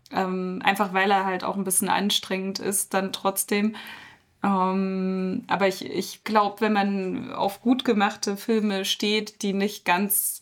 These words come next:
ähm, eine klassische Storyline haben und die nicht ähm, die nicht das Standard-Popcorn-Kino aus Hollywood sind, dann, äh, kann man mit diesem Film, glaub ich, sehr viel Spaß haben. Und den hatte ich heute Abend.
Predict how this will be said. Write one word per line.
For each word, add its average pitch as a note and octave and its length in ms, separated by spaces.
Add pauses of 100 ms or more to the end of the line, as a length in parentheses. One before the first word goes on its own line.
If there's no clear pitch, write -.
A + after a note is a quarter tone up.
ähm, - 760
eine G3 140
klassische G3+ 520
Storyline G3 720
haben F#3+ 460
und F3+ 280
die F#3+ 100
nicht F#3 300 (720)
ähm, F3+ 680
die - 260
nicht F#3+ 280
das F#3 240
Standard-Popcorn-Kino G3 1700
aus F3 320
Hollywood G3 460
sind, F#3+ 480
dann, F3 500
äh, - 320
kann G3+ 240
man F#3 300
mit F#3 180
diesem F#3+ 220
Film, F#3+ 240
glaub F#3 160
ich, F#3 100
sehr F#3 160
viel F#3 140
Spaß F3 420
haben. F3+ 320
Und - 320
den F#3 220
hatte F#3 160
ich F3 120
heute E3+ 220
Abend. - 260